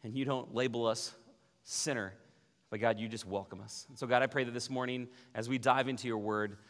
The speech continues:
uh, that our hearts, our minds would be open and illuminated, God, that these would be your words, not mine, uh, that I would be clear. And God, we thank you for Luke, who wrote down these words for us so that we could know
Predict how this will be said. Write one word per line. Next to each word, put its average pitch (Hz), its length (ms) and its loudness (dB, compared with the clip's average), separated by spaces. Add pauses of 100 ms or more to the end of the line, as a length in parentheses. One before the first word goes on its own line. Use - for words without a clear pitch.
(220)
uh, 104 40 -14 (100)
that 110 140 4
our 113 80 8
hearts, 127 240 6
our 117 80 0
minds 113 240 2
would 107 60 -6
be 104 180 -2 (200)
open 131 200 -4
and 117 100 -2
illuminated, 113 500 -2
God, 110 200 4
that 113 180 -2 (320)
these 117 160 -4
would 120 80 -2
be 113 80 -2
your 123 240 2
words, 120 240 0
not 110 160 -4
mine, 110 380 -6 (440)
uh, 113 40 -18 (240)
that 104 140 -2
I 110 40 2
would 107 120 0
be 104 100 -4
clear. 120 440 0 (520)
And 101 120 -8
God, 123 160 4
we 135 100 0
thank 160 260 0
you 104 100 -8 (320)
for 113 300 0
Luke, 131 340 0 (360)
who 131 120 -4
wrote 143 220 2
down 139 180 4
these 127 160 -2
words 104 240 -2
for 117 240 0
us 104 160 -8
so - 160 -6
that 104 80 -2
we 101 160 -6
could 104 300 -6
know 104 400 -2